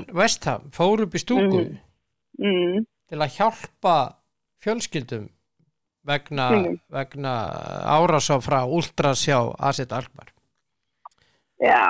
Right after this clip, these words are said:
Speaker 2: þetta er náttúrulega
Speaker 1: Þetta var eftir að, eh, vera slæmt fyrir A Z. Þeir fá, eh, einhverja
Speaker 2: Þeir
Speaker 1: rosalega
Speaker 2: gætu
Speaker 1: sekt
Speaker 2: fe-, þeir,
Speaker 1: og
Speaker 2: þeir
Speaker 1: jafnvel
Speaker 2: gætu
Speaker 1: bann.
Speaker 2: fengið bann, stuðningsmannabann, sko.
Speaker 1: Já.
Speaker 2: Mér kemur það, það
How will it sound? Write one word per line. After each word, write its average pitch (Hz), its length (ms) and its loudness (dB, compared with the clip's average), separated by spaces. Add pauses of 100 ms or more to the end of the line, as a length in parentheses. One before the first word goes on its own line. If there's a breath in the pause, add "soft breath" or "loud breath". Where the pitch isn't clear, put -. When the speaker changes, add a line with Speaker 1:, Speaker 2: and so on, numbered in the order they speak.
(100)
Speaker 2:
þetta 254 340 2
er - 80 2
náttúrulega 170 300 2
Speaker 1:
Þetta - 180 2
var 170 120 4
eftir 170 200 2
að, 160 300 4
eh, 156 720 0
vera 160 300 2
slæmt 185 400 -2
fyrir 135 200 0
A 139 120 0
Z. 131 180 -2 (160)
Þeir 123 240 -4
fá, 127 220 -4 (340)
eh, - 1200 -12
einhverja 127 320 -8
Speaker 2:
Þeir 120 80 -8
Speaker 1:
rosalega 196 320 4
Speaker 2:
gætu 202 180 4
Speaker 1:
sekt 202 180 2
Speaker 2:
fe-, 196 120 4
þeir, 208 220 4
Speaker 1:
og 139 220 2
Speaker 2:
þeir 202 100 6
Speaker 1:
jafnvel 202 260 2
Speaker 2:
gætu 190 80 4
Speaker 1:
bann. 202 100 6
Speaker 2:
fengið 202 300 4 (520)
bann, 196 260 4
stuðningsmannabann, 185 720 4
sko. - 180 -2
Speaker 1:
Já. 151 180 4
Speaker 2:
Mér - 160 -2
kemur 180 300 2
það, 190 160 4
það - 120 0